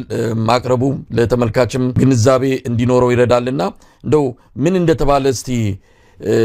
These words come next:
በአዋጁ ላይ «በወንጀል የተገኘ ንብረት ህጋዊ ማስመሰልና ሽብርተኝነትን በገንዘብ መርዳትን የሚመረምር ሰው» መርማሪ ማለት ነው፣ «በምርመራ ወቅት ከአቅሙ በላይ በሆነ ምክንያት ከግድያ ውጭ የትኛውንም አይነት ወንጀል ቢፈጽም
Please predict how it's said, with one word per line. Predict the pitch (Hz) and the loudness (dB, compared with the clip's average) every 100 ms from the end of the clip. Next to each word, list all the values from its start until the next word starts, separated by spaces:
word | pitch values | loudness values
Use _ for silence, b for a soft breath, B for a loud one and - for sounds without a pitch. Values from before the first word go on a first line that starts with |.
| 113 107 | 4 4
በአዋጁ | 123 131 120 120 | 4 4 0 -2
ላይ | 107 | -4
«በወንጀል | 120 156 175 190 156 202 185 | 0 2 2 0 2 2 2
የተገኘ | 165 156 165 165 160 | 0 -2 0 0 0
ንብረት | 147 127 113 113 | 0 0 -2 -2
ህጋዊ | 135 131 156 160 | -2 2 2 2
ማስመሰልና | 151 135 131 131 - 131 135 185 208 b b b - | 0 -2 -4 -6 -4 -2 0 0 -2 b b b -6
ሽብርተኝነትን | 185 165 196 - 175 170 147 123 120 101 b b b - | -2 0 -2 -2 -2 0 0 0 -4 -8 b b b 0
በገንዘብ | 143 156 165 156 156 | 2 2 0 0 0
መርዳትን | 139 139 131 143 139 120 - 123 | 0 0 2 0 0 -4 -4 0
የሚመረምር | 196 208 233 214 185 160 143 | 0 0 0 0 0 0 -4
ሰው» | 104 117 92 - | -2 -4 -4 -4
መርማሪ | 117 135 131 127 160 | -2 0 2 0 0
ማለት | 127 101 | -2 -4
ነው፣ | - - b b b b b b | -10 -16 b b b b b b
«በምርመራ | 113 170 214 214 208 196 165 | 2 2 4 2 2 2 2
ወቅት | 113 - | 0 -6
ከአቅሙ | - 190 202 196 202 180 | -4 -2 -2 -2 0 2
በላይ | 165 151 127 | 2 2 2
በሆነ | 139 147 147 | 2 2 0
ምክንያት | 131 123 113 95 b b b - | -2 -2 -4 -6 b b b -2
ከግድያ | 202 165 170 165 165 | 2 2 2 2 2
ውጭ | 143 - | 0 -4
የትኛውንም | 123 151 226 247 208 175 151 | -2 -2 0 2 2 0 0
አይነት | 139 139 | 0 0
ወንጀል | 135 120 117 | 0 2 0
ቢፈጽም | 110 139 156 - | 0 0 0 0